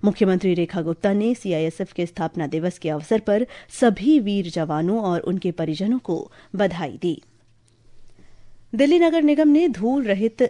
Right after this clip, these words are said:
दिल्ली अभियान के तहत शहर में धूल प्रदूषण को कम करने और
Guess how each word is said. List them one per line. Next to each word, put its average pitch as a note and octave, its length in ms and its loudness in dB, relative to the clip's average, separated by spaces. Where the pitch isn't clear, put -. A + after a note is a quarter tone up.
दिल्ली G3+ 360 0
अभियान F3+ 440 0
के F#3 140 -4
तहत F3+ 440 -4
शहर F#3+ 340 -2
में G3 200 -2
धूल F#3 280 0
प्रदूषण E3+ 520 -4
को G3+ 220 -2
कम F3 240 -4
करने F#3 380 -4
और E3 240 -2